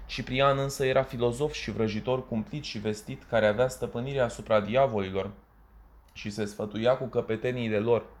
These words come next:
Un anume păgân desfrânat din Antiohia, pe nume Aglaid, voia cu orice preț să pună stăpânirea asupra Fecioarei Justina,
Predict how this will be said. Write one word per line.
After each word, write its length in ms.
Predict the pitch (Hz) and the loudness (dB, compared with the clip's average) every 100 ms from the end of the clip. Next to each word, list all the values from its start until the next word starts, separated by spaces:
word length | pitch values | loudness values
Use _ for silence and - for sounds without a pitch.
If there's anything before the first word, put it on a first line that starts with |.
| - - - - - | -20 -20 -20 -20 -10
Un 140 | 123 | 0
anume 340 | 120 120 160 160 | 2 2 0 0
păgân 460 | 135 117 139 151 | 0 0 -2 0
desfrânat 560 | 117 113 - 110 120 127 | 0 -2 -2 2 4 4
din 120 | 110 | 4
Antiohia, 640 | 104 101 98 98 101 110 | 2 2 0 -2 0 0
pe 100 | 107 101 | 0 0
nume 240 | 107 117 | 0 0
Aglaid, 600 | 113 113 110 101 95 107 - - _ _ _ _ _ _ - | 0 4 4 4 0 -8 -12 -20 _ _ _ _ _ _ -6
voia 380 | 101 104 113 127 | 0 4 4 4
cu 120 | 123 | 4
orice 320 | 127 123 123 | 4 4 0
preț 280 | 110 120 120 | 2 2 2
să 120 | 117 | -2
pună 240 | - 127 | 0 -2
stăpânirea 600 | 127 - 117 113 117 127 | -2 0 -2 0 0 4
asupra 320 | 120 - 107 110 | 2 2 -2 -2
Fecioarei 500 | 107 104 120 117 104 | -2 0 2 4 2
Justina, 500 | 101 - 120 98 | -2 -4 -2 -2